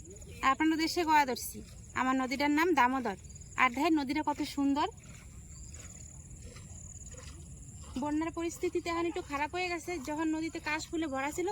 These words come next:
খুবই সুন্দর তার দৃশ্যটা ছিল। পুরো ভিডিওটা দেখতে থাকেন, আশা করি আপনাকে খুবই ভালো লাগবে। এখন চলেন রান্নাঘরে যাইয়া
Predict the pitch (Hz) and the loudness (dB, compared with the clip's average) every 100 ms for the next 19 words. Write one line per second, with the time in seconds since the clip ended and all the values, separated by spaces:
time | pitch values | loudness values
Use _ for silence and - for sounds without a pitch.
0 | 392 - 339 330 311 302 311 269 277 262 | -4 -4 -2 0 0 0 0 -2 -2 -2
1 | 247 247 220 - 196 190 - - - - | -6 -6 -6 -6 -10 -10 -12 -16 -16 -16
2 | - - - - - - 165 - - - | -16 -16 -16 -18 -18 -16 -14 -14 -14 -16
3 | - - - - - - - - 185 196 | -14 -14 -14 -14 -16 -16 -14 -14 -12 -12
4 | 202 208 - - - - - 302 302 269 | -12 -10 -4 0 0 -2 -2 0 2 0
5 | 269 294 320 320 - 330 311 370 508 - | 2 2 4 4 2 0 4 4 2 0
6 | 269 285 302 311 302 311 302 - 302 254 | 2 2 2 4 6 6 4 2 2 4
7 | 220 214 208 190 190 - - - 262 294 | 4 4 0 -4 -12 -14 -14 0 2 4
8 | 285 262 262 269 285 294 302 330 392 | 2 2 4 4 2 2 2 6 6